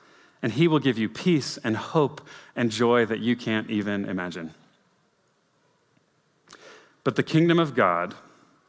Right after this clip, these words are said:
does not just mean grace and peace to all universally. The kingdom of God is judgment for those who reject the king and his message.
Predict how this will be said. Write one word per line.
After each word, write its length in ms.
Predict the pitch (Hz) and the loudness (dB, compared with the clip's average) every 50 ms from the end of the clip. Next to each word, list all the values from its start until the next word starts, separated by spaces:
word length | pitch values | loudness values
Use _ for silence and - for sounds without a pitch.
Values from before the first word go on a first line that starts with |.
| _ _ _ _ _ | _ _ _ _ _
does 160 | - 120 110 120 | -2 -2 2 4
not 320 | 123 127 139 147 - 123 | 4 4 4 4 0 -8
just 460 | 98 - 131 139 143 139 - - - | -4 2 2 2 4 2 -4 -6 -4
mean 420 | 110 107 110 113 107 101 104 110 101 | 0 0 2 2 0 0 -2 -4 -4
grace 400 | 104 98 95 104 107 - - - | -2 0 0 0 0 -2 -6 -4
and 160 | 127 110 - | -4 -4 -4
peace 340 | - 117 110 104 - - - | -2 -4 -4 -4 -6 -8 -12
to 240 | - - 123 120 123 | -6 -4 -4 -4 -4
all 680 | - 120 110 110 101 98 95 98 113 127 135 - _ _ | -2 0 0 2 2 0 -2 -2 -4 -6 -8 -14 _ _
universally. 760 | 120 110 113 110 104 101 113 127 - - 101 87 90 95 110 - _ _ _ _ _ _ _ _ _ _ _ _ _ _ _ _ - - _ _ _ _ _ | -6 -4 -2 -2 -2 -2 -4 -4 -4 -10 -12 -12 -12 -16 -18 -20 _ _ _ _ _ _ _ _ _ _ _ _ _ _ _ _ -20 -20 _ _ _ _ _
The 100 | - 127 | -10 -8
kingdom 340 | - - 156 156 170 170 160 | -2 0 2 2 4 4 2
of 140 | 143 117 - | 2 2 4
God 180 | 131 127 131 | 4 4 4
is 180 | 127 120 104 101 | 4 0 -2 -6
judgment 600 | - - - 117 127 127 - - 107 95 92 - | -8 0 2 2 2 2 -2 -6 -6 -6 -6 -10
for 220 | - - 117 107 92 | -10 -4 -4 -2 0
those 440 | 95 110 120 127 131 135 123 - | 2 2 2 2 2 0 -2 -2
who 120 | - 120 110 | -2 -2 0
reject 580 | 104 107 95 - 113 113 127 - - - 127 | 0 -2 -2 0 0 0 0 -2 -8 -10 -6
the 80 | 113 110 | -6 -6
king 340 | - - 123 113 110 104 104 | -4 -2 -2 -2 -2 -2 -2
and 200 | 101 101 90 92 | -4 -4 -4 -4
his 180 | 104 95 - | -6 -6 -6
message. 500 | 107 95 87 - 92 - - - - - | -6 -8 -8 -10 -14 -16 -16 -18 -18 -18